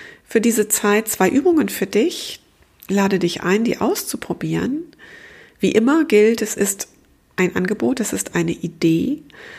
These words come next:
Hör dir das an und wenn du magst, probier es aus. Vielleicht sagst du, "Hurra, das ist genau richtig, das passt grad super für mich." Und vielleicht sagst du auch, "Ach du lieber Himmel, was hat sie denn jetzt? Da kann ich nichts mit anfangen." Und das ist genauso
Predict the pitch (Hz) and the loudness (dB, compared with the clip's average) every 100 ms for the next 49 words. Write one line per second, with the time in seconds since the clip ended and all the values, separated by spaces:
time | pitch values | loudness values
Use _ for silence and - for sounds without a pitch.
0 | - - 208 208 170 175 - 196 277 349 | -10 0 4 4 2 -2 0 0 0 -4
1 | 370 _ 202 202 196 185 180 175 180 196 | -10 _ -2 -2 0 0 0 0 0 -2
2 | - - 190 160 160 180 190 262 - 190 | -4 -2 0 0 0 -2 0 -2 -2 -2
3 | 180 180 180 - - 190 190 - 180 233 | -2 -2 -4 -4 -4 -2 -2 0 -2 -2
4 | 254 208 - - - 185 185 208 220 202 | -2 -4 -4 -2 -2 2 2 2 2 -2
5 | - 214 - 196 - 202 202 - 180 - | -2 -4 -4 -8 -6 -6 -6 -4 -6 0
6 | 254 262 311 320 254 240 254 - - - | 0 2 0 2 2 0 -2 -10 -14 -12
7 | - - 202 208 202 202 185 - - - | -14 -6 0 2 2 2 0 0 2 2
8 | 180 - - - 170 160 156 165 160 160 | 2 -2 -8 -4 -2 2 2 2 0 0
9 | 170 156 - 160 - 151 156 160 160 - | -2 -8 -6 -4 -2 0 2 0 -2 -8
10 | 156 - 151 156 151 - - - 160 - | -6 -4 -6 -4 -8 -4 -6 -4 -8 -8
11 | 160 165 165 165 - - 180 170 170 202 | -8 -4 -4 -4 -4 -4 -2 2 2 4
12 | 247 240 | 2 0